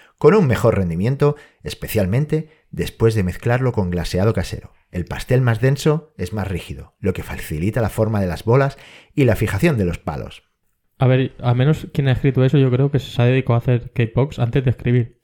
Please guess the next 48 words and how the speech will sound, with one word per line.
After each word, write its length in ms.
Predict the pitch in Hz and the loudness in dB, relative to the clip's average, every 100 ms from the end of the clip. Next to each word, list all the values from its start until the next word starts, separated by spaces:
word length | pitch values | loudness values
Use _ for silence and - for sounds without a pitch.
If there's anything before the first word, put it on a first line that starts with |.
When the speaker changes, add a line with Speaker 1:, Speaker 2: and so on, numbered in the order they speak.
| - | -4
Speaker 1:
Yo 120 | 101 | 0
es 60 | - | 2
que 120 | 101 | 0
te 180 | - 98 | 2 2
digo 180 | 104 107 | 4 4
una 140 | 85 | 2
cosa. 300 | 113 113 80 | 0 0 0
Speaker 2:
Ha 80 | 139 | 2
dicho, 480 | 139 139 110 - _ _ _ _ _ _ _ _ - - | 2 2 -2 -4 _ _ _ _ _ _ _ _ -10 0
"Para 220 | 139 127 | 2 4
poder 160 | 143 185 | 4 2
escribir 240 | 202 185 | 2 2
sobre 240 | 160 143 | 4 4
esto, 280 | 156 - 226 | 2 0 -2
voy 200 | 143 135 | 0 0
a 40 | 131 | 0
hacerlos". 540 | 117 107 101 110 - _ _ _ _ _ | 0 2 2 0 -4 _ _ _ _ _
Speaker 1:
Claro, 220 | - 131 104 | 2 4 4
estoy 180 | - 139 | 4 6
mirando 300 | 170 180 180 | 6 6 4
la 120 | 170 | 6
bibliografía, 880 | 170 165 160 143 143 180 123 143 - _ _ _ _ _ _ _ _ _ _ - - | 4 4 4 2 0 0 0 0 -8 _ _ _ _ _ _ _ _ _ _ -6 0
porque 360 | 101 101 92 - | 2 2 2 0
a 120 | 101 | 2
priori 360 | 101 110 143 180 | 4 6 6 4
a 60 | |
mí 80 | 127 | 4
me 120 | 127 | 4
da 120 | 131 151 | 4 2
que 100 | 127 | 2
se 100 | 101 | 2
lo 60 | |
ha 20 | 98 | 2
inventado, 560 | 90 85 85 95 92 - _ _ _ | 2 0 2 0 0 -10 _ _ _
pero 140 | - 101 | 0 0
estoy 180 | - | 2
Speaker 2:
No, 40 | 120 | 4
Speaker 1:
viendo 200 | 131 - | 4 6
Speaker 2:
hombre. 100 | 107 | 4
Speaker 1:
que 40 | |
no, 320 | 127 107 - - | 4 0 -4 0
que 140 | 104 | 4
hay 160 | 107 131 | 6 6
un 160 | 131 135 | 8 6
libro 320 | 160 117 95 | 6 6 6
de 200 | 95 92 | 6 4
Random 340 | 98 123 131 | 4 4 2
House, 480 | 117 147 143 220 - | 4 6 4 2 -6